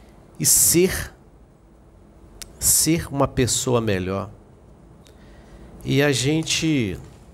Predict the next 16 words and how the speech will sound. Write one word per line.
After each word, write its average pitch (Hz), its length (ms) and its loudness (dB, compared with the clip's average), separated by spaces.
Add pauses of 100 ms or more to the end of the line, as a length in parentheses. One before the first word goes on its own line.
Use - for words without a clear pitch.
(100)
a 117 80 -6
gente 127 280 -2
fica 104 640 0 (440)
falando, 113 920 -2
falando. 104 1120 -4 (800)
Às 117 160 -2
vezes 151 180 2
as 151 120 0
pessoas 123 480 -2
vão, 131 680 -2 (160)
escutam, 135 880 -6 (1160)
mas 139 160 -6
as 156 120 -2
pessoas 156 460 -2
se - 160 -2 (260)
perdem. 117 560 0